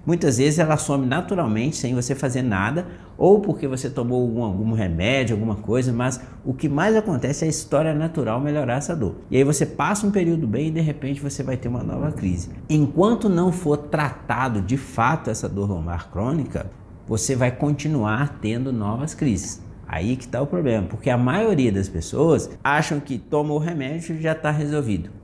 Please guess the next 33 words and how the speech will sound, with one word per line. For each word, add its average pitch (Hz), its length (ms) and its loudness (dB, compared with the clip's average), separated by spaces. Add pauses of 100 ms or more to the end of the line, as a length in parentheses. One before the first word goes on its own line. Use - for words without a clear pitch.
(120)
e 127 80 0
pela 123 300 2
dor 110 200 2
passar 113 400 0
naturalmente, 131 640 -2
ela 156 120 -2
acha 131 260 -4
que 131 80 -6
resolveu 120 440 -2
o 107 40 -2
problema. 101 360 -4 (200)
Ou 127 120 6
então 139 260 4
ela 151 160 2
fez 143 300 0
um, 135 360 0
um 120 60 0
tanto 131 340 -2
lá 120 120 2
de 117 100 -4
fisioterapia 113 720 -2
convencional, 120 800 0
aquela 110 260 0
do 98 120 -2
convênio, 107 560 -2
que 101 120 -6
põe 107 160 -4
choquinho, 113 580 -2
aparelhos, 101 640 0
né, 123 100 0
alguns 107 280 0
exercícios 98 600 -2
lá, 190 220 2